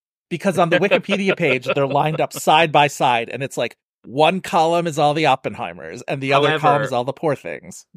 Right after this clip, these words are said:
Speaker 2: Poor Things did win visual effects at bafta, which it is not nominated for at the Oscars.
Speaker 1: I always think, and visual effects is, is, is unbound by all of that. I always feel like visual effects doesn't pertain to any of my arguments about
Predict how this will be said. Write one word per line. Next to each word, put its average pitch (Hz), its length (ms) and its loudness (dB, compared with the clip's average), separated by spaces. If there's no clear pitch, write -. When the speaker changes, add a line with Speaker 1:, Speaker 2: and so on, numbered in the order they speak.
Speaker 2:
Poor 170 180 4
Things 165 300 -4
did 202 200 0
win 226 160 -2
visual 190 320 -4
effects 160 300 -4
at 147 80 -6
bafta, 123 420 -2
which 120 240 -6
it 117 120 -6
is 110 100 -12
not 113 180 -6
nominated 98 480 -12
for - 220 -16
at - 80 -16
the - 80 -18
Oscars. - 520 -20
Speaker 1:
I 185 180 6
always 285 420 4
think, 165 180 2
and 180 240 2
visual 240 460 0
effects 214 460 0
is, 147 500 -4
is, 147 400 -4
is 147 400 -6
unbound 139 580 0
by 117 160 2
all 107 140 2
of 104 60 -4
that. 120 140 0
I 151 120 4
always 226 240 2
feel 180 160 0
like 143 140 0
visual 160 280 -2
effects - 460 0
doesn't 139 300 0
pertain 113 420 -6
to 113 100 -4
any 113 200 -4
of 104 80 -6
my 110 140 -6
arguments 98 460 -10
about 76 180 -8